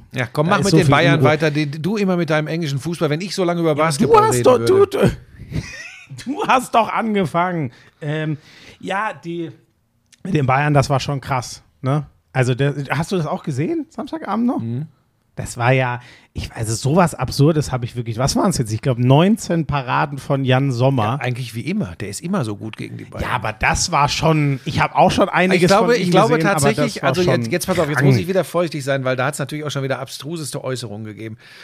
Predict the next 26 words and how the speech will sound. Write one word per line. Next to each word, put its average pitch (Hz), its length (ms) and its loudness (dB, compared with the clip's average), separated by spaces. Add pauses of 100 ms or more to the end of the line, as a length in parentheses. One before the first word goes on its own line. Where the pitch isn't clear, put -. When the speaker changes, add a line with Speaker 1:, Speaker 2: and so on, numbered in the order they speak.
(140)
Speaker 1:
Also 147 180 -4
natürlich 165 400 -2
war 175 80 0
das 151 140 -2
eine 147 120 -2
Weltklasseleistung, 117 800 -4
darüber 135 300 -8
gibt 139 160 -14
es 123 180 -10 (180)
gar 151 360 -2
nichts 117 380 -10
zu 127 80 -10
diskutieren. 113 600 -12 (640)
Ähm, 151 440 -2 (280)
und 175 200 -6
natürlich 175 520 -2
wird 175 260 0
das 165 240 -4
dann 165 200 -2
rauf 151 260 0
und 165 80 -4
runter 147 320 -2
gefeiert, 113 400 -8
neunzehn 143 460 -2
Paraden, 104 460 -8
ne? 180 180 -8